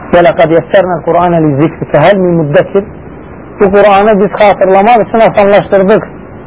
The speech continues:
Onu xatırlayan varmı? Sual verir. Ərəbcə başa düşmürsən, eybi yox. Tərcüməsini oxu, təxmini mənasını başa düş. Amma tam başa düşməmək, onu bəzək kimi evdə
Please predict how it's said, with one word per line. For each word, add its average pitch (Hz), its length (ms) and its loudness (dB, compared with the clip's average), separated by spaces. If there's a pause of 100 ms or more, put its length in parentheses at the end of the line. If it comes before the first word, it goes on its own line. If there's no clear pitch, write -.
(1040)
Onu 170 200 0
xatırlayan 170 680 2
varmı? 185 400 2 (840)
Sual 165 360 2
verir. 123 320 -8 (1000)
Ərəbcə 208 420 2
başa 214 220 2
düşmürsən, 180 680 -4
eybi 226 260 2
yox. 220 300 2 (560)
Tərcüməsini 175 640 0
oxu, 180 240 0
təxmini 185 480 0
mənasını 214 460 2
başa 156 240 0
düş. 131 180 -10 (580)
Amma 175 260 2
tam 269 220 2
başa 220 260 2
düşməmək, 170 680 0 (500)
onu 196 220 2
bəzək 185 400 4
kimi 165 200 -4
evdə 151 280 2